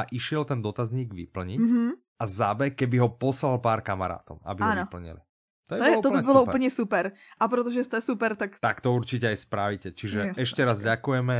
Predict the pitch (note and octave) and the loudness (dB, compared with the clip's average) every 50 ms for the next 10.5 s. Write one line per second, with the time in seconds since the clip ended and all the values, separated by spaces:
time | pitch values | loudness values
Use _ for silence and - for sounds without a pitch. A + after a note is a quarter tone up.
0 | A#2+ A#2+ - - - - - - A2+ - - - G#2+ F#2+ - - E2+ E2 - _ | -2 -4 -8 -14 -16 -10 -6 -4 -4 -4 -4 -6 -10 -10 -10 -10 -10 -10 -12 _
1 | _ _ _ _ - D4 F#4 G4 C#4+ F#3+ C#4 B3+ A#3 A#3 - C#4+ D4+ C4 A#3+ - | _ _ _ _ 2 4 4 4 4 2 -2 -6 -6 -8 -10 -12 -14 -14 -12 -4
2 | - B2+ F3+ G#3 A#3 A3+ F3 - A#2 G2 G2 F#2 F2+ G#2 G#2+ G#2+ G2+ - - A2+ | 0 0 0 0 0 -2 -2 0 0 0 0 -2 -2 -4 -4 -4 -4 -6 -6 -8
3 | G2+ F#2 F2+ - G2+ F#2 F2+ A2 F#2+ F2+ G2 - - A2 G2+ F#2 F#2 F#2 E2+ G2 | -8 -8 -10 -14 -14 -8 -4 -4 -4 -4 -4 -6 -6 -6 -6 -6 -6 -6 -6 -6
4 | F#2+ G2 F#2+ F2+ - G2+ C#3 G3 G#3+ - _ _ - B2 D3+ G3 G3+ F#3+ E3 A#2 | -8 -8 -8 -6 -4 -4 -4 -4 -6 -8 _ _ -2 -2 -2 -2 -2 -4 -4 -4
5 | G2+ - - A2+ G2+ G2 A2+ C#3+ F3+ F#3 - - - - - A#2 G#2+ G2 G2 G2 | -4 -4 -6 -6 -4 -2 0 0 -2 -2 -6 -10 -10 -6 -4 -2 -2 -2 -4 -4
6 | G2+ G#2+ F#2+ F2+ D#2+ - - G2 F2+ - - - - - - - - G#2 G#2 A#2+ | -6 -6 -8 -8 -10 -10 -10 -10 -10 -10 -12 -14 -16 -14 -16 -10 -6 -4 -4 -4
7 | D#3 G3 F#3 - - A#2+ F#2+ F#2+ F#2 E2+ E2 D#2 E2 F2+ F#2 A#2 A#2+ A#2+ - - | -4 -6 -6 -6 -6 -4 -4 -2 -4 -4 -6 -8 -6 -4 -2 -2 -2 -2 -2 -4
8 | C#3 B2 - - - G2 - _ - - - - G#2+ G2 - - - - G2+ F2 | -4 -4 -6 -8 -10 -12 -12 _ -12 -12 -10 -8 -6 -6 -6 -6 -6 -4 -4 -2
9 | E2 D#2+ E2 F2 G2 D3+ F#3 G#3+ G3+ G3+ F#3 F#3+ - - F#3 F#3+ - - G3 F#3+ | -2 -4 -4 -4 -4 -4 -4 -4 -4 -6 -6 -8 -10 -14 -14 -14 -14 -16 -20 -16
10 | - G3 F#3+ - G#3 G3 - F#3+ F#3+ | -16 -16 -14 -14 -14 -14 -14 -14 -14